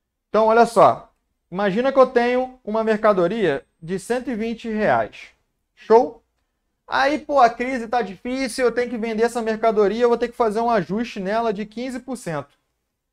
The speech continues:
Eu tenho que aumentar, tenho que fazer um acréscimo de quinze por cento. Vamos lá.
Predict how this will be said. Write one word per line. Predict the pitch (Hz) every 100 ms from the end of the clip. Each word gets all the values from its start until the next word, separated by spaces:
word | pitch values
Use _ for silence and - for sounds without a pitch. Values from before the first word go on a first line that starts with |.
| _
Eu | -
tenho | 190 202
que |
aumentar, | 226 226 254 247 185 180 185 _ _
tenho | 160
que | -
fazer | 165
um | 196
acréscimo | 208 208 180 185 196 196
de | 180
quinze | 185 180
por | 185 208
cento. | - 127 - _ _ _ _ _ _ _ _ _ _
Vamos | 175 208 269
lá. | 175 120 -